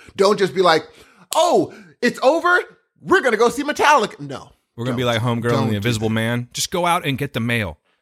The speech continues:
Speaker 2: Just go get the mail.
Speaker 1: Gee,
Speaker 2: Nah.
Speaker 1: that's it.
Speaker 2: <laughs> Someone jogged by. <laughs> I don't wanna get the mail.
Speaker 1: Gee, uh, I would even, if you have no, neighbors that you're friends with,
Speaker 2: Yeah.
Speaker 1: have dinner.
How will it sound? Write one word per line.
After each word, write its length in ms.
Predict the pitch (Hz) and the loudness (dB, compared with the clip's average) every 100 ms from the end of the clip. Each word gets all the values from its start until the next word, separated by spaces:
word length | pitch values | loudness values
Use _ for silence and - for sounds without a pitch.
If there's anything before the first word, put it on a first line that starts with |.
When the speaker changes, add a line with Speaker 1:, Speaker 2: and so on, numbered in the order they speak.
| _ | _
Speaker 2:
Just 140 | - - | -6 -2
go 60 | |
get 100 | 233 | -2
the 60 | 233 | -2
mail. 100 | 220 | 0
Speaker 1:
Gee, 400 | 233 202 151 95 - _ _ | 4 4 2 -4 -14 _ _
Speaker 2:
Nah. 580 | - 180 180 180 165 151 | -10 -4 0 2 2 2
Speaker 1:
that's 60 | 131 | 0
it. 280 | 170 160 - - - | -2 -4 -6 -10 -12
Speaker 2:
<laughs> 200 | 214 - - | -12 -10 0
Someone 320 | 233 269 254 | 0 2 0
jogged 340 | 208 226 233 | 0 0 0
by. 340 | 139 147 120 101 | 2 2 2 -2
<laughs> 40 | |
I 100 | - | -2
don't 240 | 151 220 - | -2 -2 -4
wanna 180 | 170 135 | -4 -4
get 220 | 110 - | -4 -10
the 60 | 90 | -16
mail. 100 | 117 _ - _ _ | -18 _ -20 _ _
Speaker 1:
Gee, 340 | 143 156 294 262 | -6 -2 -2 0
uh, 120 | 220 226 226 | 0 0 2
I 140 | 214 339 | 2 2
would 120 | 339 | 0
even, 180 | 311 226 | -4 -6
if 300 | 208 226 226 | -6 -6 -4
you 120 | 247 | -2
have 200 | 392 247 202 | 0 0 0
no, 180 | 185 190 | -2 0
neighbors 340 | 185 190 233 | 0 0 0
that 100 | 214 | -2
you're 80 | - | -4
friends 380 | 156 - 160 180 | -6 -2 -2 0
with, 280 | 185 220 - _ _ | -2 -4 -6 _ _
Speaker 2:
Yeah. 200 | 110 - | -6 -2
Speaker 1:
have 180 | 226 233 | 0 -2
dinner. 380 | 226 185 - | -4 -6 -10